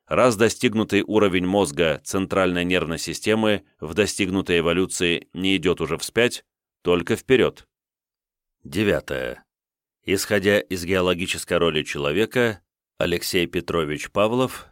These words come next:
тысяча восемьсот пятьдесят четвёртый, тысяча девятьсот двадцать девятый, в последние годы своей жизни говорил об антропогенной эре, нами теперь переживаемой. Он не учитывал возможности тех разрушений духовных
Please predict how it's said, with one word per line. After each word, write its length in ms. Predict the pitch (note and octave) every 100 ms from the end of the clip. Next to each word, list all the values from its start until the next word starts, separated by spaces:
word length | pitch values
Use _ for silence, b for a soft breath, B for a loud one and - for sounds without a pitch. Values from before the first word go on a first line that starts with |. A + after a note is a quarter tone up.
| _
тысяча 380 | G2+ G2 G2 G2
восемьсот 480 | F2+ G2 F2+ F#2+ -
пятьдесят 380 | D#2+ E2 D#2+
четвёртый, 600 | - D2+ F2+ G#2+ G#2+ A#2
тысяча 440 | A2+ G2+ - F2 D#2
девятьсот 400 | E2 E2 - D2
двадцать 340 | D2 D2 D2+
девятый, 600 | D2+ D2 D2+ D#2 C#2+ C2 _ _ _ _
в 140 | -
последние 500 | G2 - B2 A#2+ A#2
годы 280 | E2+ G#2 F2+
своей 340 | - D#2 D2+
жизни 340 | D#2 A#2 A2 G#2+
говорил 480 | E2 D#2+ F2+ G#2+ -
об 180 | D#2+ D#2+
антропогенной 800 | F2 F2+ - F2 F2 F#2 F2+ -
эре, 400 | G#2+ F2+ D2 A1+ _ _ _ _
нами 300 | D#2 G2+ A2+
теперь 340 | A2+ G2+ G2
переживаемой. 920 | E2 F2+ F2 F2+ E2+ C#2+ C2 B1+ A#1+ _ _ _ _ _ _ _ -
Он 220 | G#2+ A#2
не 140 | A2+
учитывал 500 | A2+ A#2+ C3 A#2+ A2
возможности 720 | F#2+ F2+ G2 A2 F#2 F#2 - F2
тех 260 | G2 F#2
разрушений 600 | F2 D#2 E2+ - F#2 E2+
духовных 720 | D2+ D#2 - G#2+ G#2 G#2 -